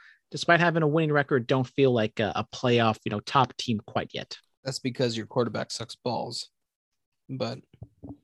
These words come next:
Speaker 2: that's neither here nor there. Um, I will go with the Seagulls. It's gonna be a battle of a bad starting quarterback and a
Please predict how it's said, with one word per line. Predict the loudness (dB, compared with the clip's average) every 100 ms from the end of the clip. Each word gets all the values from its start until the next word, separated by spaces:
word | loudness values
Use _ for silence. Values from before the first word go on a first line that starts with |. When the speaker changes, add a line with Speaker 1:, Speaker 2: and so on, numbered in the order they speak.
| _ _ _ _ -4
Speaker 2:
that's | -2
neither | -2 -4
here | -6 -6
nor | -6
there. | -6 -8 -14 -20 -20 -20 _
Um, | -2 -2 2
I | 4
will | 6 6
go | 6 4 6
with | 8 6 6 -2 -20 _ _ _ _ _ _ -4
the | -2
Seagulls. | 0 2 4 6 4 2 0
It's | 0 2
gonna | 6
be | 6
a | 6
battle | 6 4 6 6
of | 4 0 -12 _ _ 2
a | 4 6 4 0 _ _ _ _ -12
bad | 2 6 8 6
starting | 4 6 6 4
quarterback | 0 -2 0 2 2 -2
and | -2
a | -2